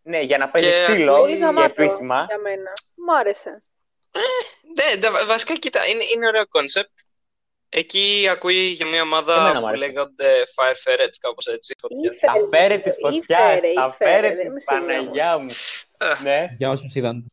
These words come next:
Speaker 4: το ελληνικό.
Speaker 3: Αχ, μην πούμε.
Speaker 1: Όχι, ρε, τα Ferret ήτανε, νομίζω.
Speaker 2: Τέλος πάντων, μωρέ.
Speaker 1: Αυτό το, ο Πάμπου δεν είναι Ferret και καλά,
Speaker 4: Ναι.
Speaker 1: αυτό το
Speaker 2: Ο
Speaker 1: ζωάκι,
Speaker 2: Πάμπου,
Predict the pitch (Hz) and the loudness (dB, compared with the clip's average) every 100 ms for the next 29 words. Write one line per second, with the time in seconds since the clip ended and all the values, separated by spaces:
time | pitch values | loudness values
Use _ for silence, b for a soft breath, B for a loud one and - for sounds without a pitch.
0 | _ _ - 131 117 110 104 107 143 156 | _ _ -4 -2 0 -2 -4 -4 -6 -6
1 | - _ _ - 220 208 226 262 220 254 | -14 _ _ -10 -8 -6 -6 -10 0 2
2 | 214 165 - 160 190 123 113 117 160 170 | 2 -2 -8 -8 -2 -2 -2 -2 0 0
3 | 135 113 117 117 120 _ _ _ 113 117 | 0 -6 -8 -8 -10 _ _ _ -12 -8
4 | 113 110 117 120 _ - 494 539 - - | -8 -4 -6 -6 _ -6 -2 -2 -2 -6
5 | - 139 139 - _ _ - 139 190 220 | -6 -10 -14 -16 _ _ -4 0 2 4
6 | 175 139 180 226 190 131 127 123 - 123 | 2 4 4 2 0 -4 -4 -4 -2 0
7 | 117 - 110 117 120 110 123 123 120 113 | -2 -6 -4 -2 -2 -4 -4 0 0 2
8 | 117 117 117 143 147 110 107 107 | 0 0 0 0 2 0 0 -6